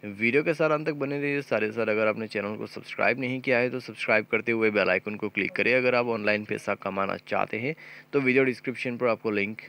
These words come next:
मिल जाएगा। तो चलिए दोस्तों, आज के इस वीडियो को शुरू करते हैं। तो दोस्तों, सबसे पहले आपको जाना है सेटिंग,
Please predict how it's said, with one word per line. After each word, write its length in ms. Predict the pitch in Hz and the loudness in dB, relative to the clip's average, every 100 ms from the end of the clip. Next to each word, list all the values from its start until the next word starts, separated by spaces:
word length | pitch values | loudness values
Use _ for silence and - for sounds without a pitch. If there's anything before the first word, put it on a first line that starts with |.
| - | -10
मिल 180 | 101 87 | -8 -4
जाएगा। 300 | 73 - - - _ - | -4 -6 -10 -16 _ -8
तो 80 | |
चलिए 260 | 113 113 123 | 0 4 4
दोस्तों, 300 | 131 127 139 | 4 2 0
आज 120 | 127 | 2
के 100 | 143 | -2
इस 160 | 127 110 | -4 -2
वीडियो 220 | 110 110 | 2 2
को 140 | 120 117 | 2 2
शुरू 280 | - 95 | 0 -2
करते 300 | - 76 - | -2 -6 -6
हैं। 140 | 85 82 - - - - - - | -14 -14 -20 -20 -20 -20 -4 2
तो 100 | 160 | 6
दोस्तों, 420 | 131 127 151 151 - - - - - - - - - | 4 4 0 0 -6 -20 -20 -20 -20 -20 -20 -16 -8
सबसे 320 | 123 - 160 | -6 -2 -4
पहले 320 | 123 110 120 - 104 | 0 -2 0 -4 -6
आपको 300 | 101 - 120 | -6 -6 -4
जाना 220 | 110 101 | -2 -4
है 140 | 110 110 _ | -8 -12 _
सेटिंग, 320 | 107 101 143 | -8 -6 -8